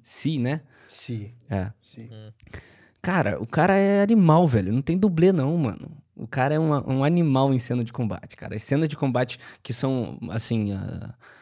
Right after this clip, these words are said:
Speaker 1: as mais relevantes ali do filme, né, são com ele. E o cara é incrível, mano. Eu fiquei, na moral, o Jason Momoa, e-, ele, ele não é um, pra mim, o a-, o, o jeito de atuar dele não me, não me, é,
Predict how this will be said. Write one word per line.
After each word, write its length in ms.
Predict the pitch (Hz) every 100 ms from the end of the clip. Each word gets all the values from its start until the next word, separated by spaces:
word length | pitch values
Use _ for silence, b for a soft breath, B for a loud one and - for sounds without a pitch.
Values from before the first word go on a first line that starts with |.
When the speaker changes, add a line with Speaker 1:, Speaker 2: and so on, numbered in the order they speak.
| b -
Speaker 1:
as 220 | 107 107
mais 240 | 110 123
relevantes 560 | 120 113 101 110 117 -
ali 180 | 104 135
do 100 | 117
filme, 320 | - 135 160
né, 100 | 131
são 180 | - 123
com 220 | - 127
ele. 320 | 113 143 175 _ b b b b -
E 140 | 113
o 40 | 131
cara 280 | - 117 123
é 140 | 127
incrível, 580 | 113 120 - 117 98 82
mano. 260 | 60 - - -
Eu 100 | 107
fiquei, 560 | - 120 127 127 123 -
na 160 | 110 110
moral, 300 | 123 98 92 85 - 101
o 120 | 98
Jason 240 | 113 120
Momoa, 380 | 117 110 117 123 123 B B
e-, 140 | - 120 113
ele, 260 | 151 170 - 117 120
ele 240 | 139 160
não 100 | 165
é 40 | 170
um, 240 | 165 139
pra 260 | - 135 143
mim, 220 | 147 143
o 100 | 135
a-, 160 | 127
o, 400 | 82 65 85 98 - 117 101 101
o 60 |
jeito 240 | 107 143 139
de 100 | 135
atuar 360 | - 120 113
dele 240 | 107 107 107
não 100 | 113
me, 320 | 117 107 104 131 110
não 160 | 107
me, 340 | 110 107 101 110 127 _ - _
é, 480 | - 98 95 92